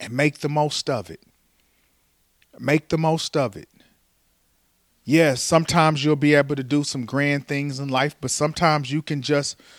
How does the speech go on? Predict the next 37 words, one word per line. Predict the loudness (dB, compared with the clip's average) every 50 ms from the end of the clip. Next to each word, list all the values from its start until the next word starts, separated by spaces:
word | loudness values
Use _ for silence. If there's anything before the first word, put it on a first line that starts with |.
| -20 _ _ _
hug | -12 -4 2 4 4 4 4 2 -2
and | -6 -6
kiss | -4 -2 -2 0 0 -2
your | -4
family | -4 -4 -2 0 0 2 0 0 -2 -4 -4 -4
and | -4 -4 -4
tell | -2 -2 -2
them | -2 -2 -4
you | -6 -6 -4
love | -2 -2 -2 -2
them. | -4 -6 -8
Sometimes | -8 -8 -6 -2 -2 -2 -2 -2 -4
you | -8 -10
could | -10 -10 -10
just | -10 -10 -6
pick | -6 -6 -4 -4
up | -4 -6
the | -6 -8
phone | -6 -4 -4 -2 -2 -2 -2 -4
and | -6 -6
call | -2 0 2 2 2 0
somebody | -2 -4 -8 -4 -2 -2 0 0 -2 -4 -6 -8 _ -16 -20 -18 -14
that | -10 -4 0
you | 2 2
haven't | 2 2 -2 -6
spoken | -6 0 0 0 0 0 -4 -6 -4
with | -4 -4 -4 -6
in | -8 -10
a | -8
while. | -4 -2 -2 -2 -2 -4 -6 _ _ -20 -20 -20 _ _ _ -2
Tell | 0 2 2
them | 2 2 2
how | 0 0 2
much | 0 -2 -2 -4 -4
you | -6 -6
appreciate | -6 -4 -2 -2 -2 -2 -2 -4 -4 -2 -2 -2 -4 -4
them. | -6 -10 -12